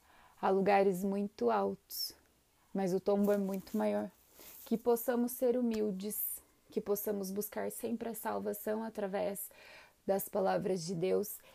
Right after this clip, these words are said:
e que por mais que o inimigo nos tente, que nós possamos pedir a glória do Senhor, que nós possamos pedir para o Espírito Santo nos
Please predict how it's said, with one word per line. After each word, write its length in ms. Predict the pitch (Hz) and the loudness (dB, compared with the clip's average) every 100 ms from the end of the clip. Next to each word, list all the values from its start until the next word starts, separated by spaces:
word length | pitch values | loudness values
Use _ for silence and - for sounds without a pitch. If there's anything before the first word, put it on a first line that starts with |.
| - | -12
e 40 | 190 | -2
que 100 | 226 | -2
por 220 | - 262 | 2 4
mais 800 | 254 254 254 285 285 277 254 - | 4 4 4 6 4 2 -2 -4
que 120 | - | 0
o 60 | 269 | 2
inimigo 560 | 277 254 247 254 226 254 | 4 2 2 2 2 2
nos 280 | 247 262 - | 2 0 -4
tente, 440 | - 247 254 247 - | 0 2 4 0 -2
que 100 | 247 | -4
nós 200 | 233 233 | -4 -4
possamos 520 | 240 233 233 240 233 | -6 -2 0 0 -4
pedir 540 | - 247 208 233 240 240 - - | -4 -2 0 0 0 -2 -16 -14
a 140 | - 233 | -2 -2
glória 580 | 220 233 233 233 226 220 | 4 4 4 2 2 0
do 140 | 202 | -4
Senhor, 540 | 214 233 208 208 208 | -8 -6 -4 -2 -4
que 120 | 214 214 | -4 -4
nós 200 | 214 220 | -4 -4
possamos 420 | 233 226 220 226 | -6 -4 -4 -6
pedir 300 | - 214 226 | -6 -4 -4
para 120 | 240 | -4
o 40 | |
Espírito 360 | 226 - 247 247 | -6 -6 -6 -6
Santo 300 | - 247 247 | -4 -4 0
nos 280 | 240 269 | 2 2